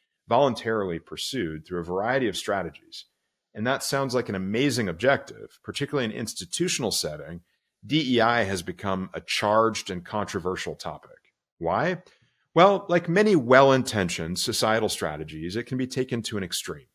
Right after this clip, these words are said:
and applied in a way that discriminates against certain individuals rather than empowering others as it's intended. In some settings, the label D E I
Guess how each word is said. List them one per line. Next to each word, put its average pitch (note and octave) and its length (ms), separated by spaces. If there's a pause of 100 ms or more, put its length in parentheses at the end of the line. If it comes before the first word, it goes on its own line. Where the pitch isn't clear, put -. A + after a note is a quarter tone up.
(180)
and F#2 100
applied C#3 360
in D3+ 80
a B2 60
way G#2 260
that F#2 200 (400)
discriminates C3 800
against E2 480
certain F2 320
individuals D#2 680
rather A#2+ 240
than A#2+ 380 (120)
empowering A2 640
others F2+ 400
as D#2 160
it's - 200
intended. F2+ 500 (220)
In B2+ 120
some F#3+ 280
settings, F2 480
the F#2+ 80
label G#2 320
D G#2 280
E G2+ 140
I F2 460